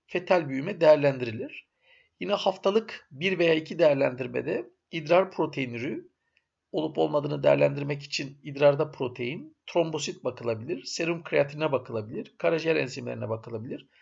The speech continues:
Burada amaç biraz önceki tanı kriterlerinde saydığımız end organ disfonksiyonunun gelişip gelişmediğine bakmak.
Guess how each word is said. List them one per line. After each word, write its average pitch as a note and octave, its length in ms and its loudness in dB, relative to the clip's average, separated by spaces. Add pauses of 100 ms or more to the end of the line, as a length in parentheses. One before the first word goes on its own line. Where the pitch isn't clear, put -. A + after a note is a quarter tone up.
(280)
Burada F#3 280 0
amaç D#3+ 440 -2
biraz E3 220 2
önceki D#3+ 360 -8
tanı D#3+ 220 -6
kriterlerinde C#3 580 -8
saydığımız C3 720 -4 (600)
end F3+ 200 4
organ D3 380 2
disfonksiyonunun D3+ 640 -6
gelişip D#3 380 -4
gelişmediğine A2+ 640 -2
bakmak. - 460 -8